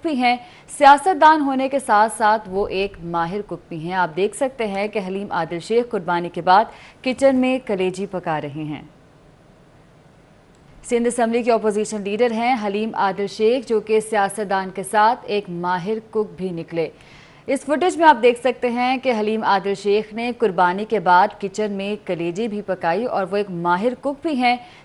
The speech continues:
सियासतदान होने के साथ-साथ वो एक माहिर कुक भी हैं। आप देख सकते हैं कि हलीम आदिल शेख कुर्बानी के बाद किचन में कलेजी पका रहे हैं।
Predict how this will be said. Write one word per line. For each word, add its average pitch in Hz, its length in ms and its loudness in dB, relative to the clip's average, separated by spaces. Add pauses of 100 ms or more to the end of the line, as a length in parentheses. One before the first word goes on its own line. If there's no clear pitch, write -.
(140)
सियासतदान 294 640 8
होने 269 280 0
के 269 120 0
साथ-साथ 220 580 2 (100)
वो 196 200 -2
एक 196 320 -4
माहिर 170 420 -4
कुक 180 280 -12
भी 165 100 -10
हैं। 175 120 -8
आप 180 160 0
देख 185 260 -2
सकते 262 300 -4
हैं 202 240 -4
कि 214 100 -6
हलीम 196 340 -8
आदिल 170 280 -4
शेख 240 300 0
कुर्बानी 175 380 -2
के 170 120 -10
बाद 185 320 4 (320)
किचन 262 320 2
में 254 240 2
कलेजी 185 460 -2
पका 175 320 -4
रहे 147 260 -8
हैं। 147 260 -10